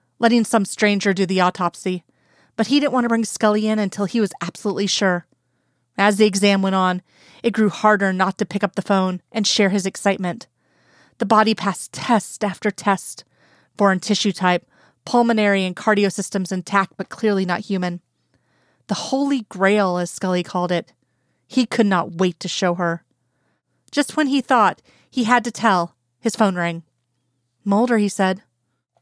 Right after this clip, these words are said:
"Mulder, it's me." He grinned at the sound of her voice. "Scully, you're not going to believe this.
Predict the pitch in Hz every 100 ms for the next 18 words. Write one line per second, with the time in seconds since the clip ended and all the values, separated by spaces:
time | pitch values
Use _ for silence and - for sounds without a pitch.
0 | _ 240 254 214 196 185 208 202 170 -
1 | _ _ _ _ _ _ _ _ _ -
2 | 233 220 196 185 - - 185 180 180 180
3 | 185 180 - _ _ _ _ - - 233
4 | 202 180 185 190 - - 185 175 185 185
5 | 180 175 -